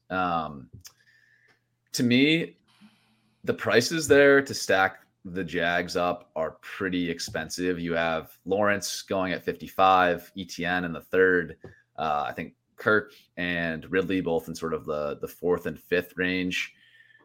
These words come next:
Um, there's definitely a world where Trevor Lawrence smashes and elevates all those guys. And I, I wouldn't say I want, like, zero Trevor Lawrence, but to me, it just stands out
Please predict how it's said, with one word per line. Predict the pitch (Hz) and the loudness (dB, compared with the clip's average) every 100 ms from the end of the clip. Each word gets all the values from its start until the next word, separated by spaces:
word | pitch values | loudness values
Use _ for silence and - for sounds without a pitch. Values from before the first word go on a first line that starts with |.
| _ - | _ 2
Um, | 104 98 90 73 64 _ _ _ _ _ _ _ _ _ _ 135 135 | 4 6 4 0 -10 _ _ _ _ _ _ _ _ _ _ -4 4
there's | 165 151 | 4 10
definitely | 208 233 | 10 10
a | 160 | 10
world | 117 127 | 10 10
where | 113 | 8
Trevor | - 110 101 | 6 4 4
Lawrence | 87 87 87 - - _ | 2 0 0 -4 -12 _
smashes | - 92 82 92 95 92 | -4 -2 0 0 -2 -2
and | 82 80 76 90 | -4 -6 -8 -4
elevates | 87 87 85 - | -4 -2 -2 0
all | 82 | 0
those | 90 90 | 2 2
guys. | 98 95 98 92 | 4 6 6 4
And | 85 80 76 - | -2 -8 -14 -8
I, | 76 - | -4 0
I | 104 | 2
wouldn't | 117 110 | 2 2
say | 123 113 | 6 6
I | |
want, | 101 92 78 | 6 2 -2
like, | 78 67 | -6 -10
zero | 73 90 98 101 101 98 - | -6 0 4 4 2 0 -8
Trevor | - 101 101 | 0 2 2
Lawrence, | 98 101 101 101 - | 0 0 0 -2 -6
but | - 90 80 - _ _ _ _ _ _ _ _ _ _ | 0 0 0 -6 _ _ _ _ _ _ _ _ _ _
to | - | -6
me, | 117 113 123 135 139 | -4 0 2 4 4
it | 135 107 104 | 2 0 0
just | 107 - | -2 -2
stands | - 98 98 90 | 0 0 0 0
out | 92 92 90 87 | 4 4 4 2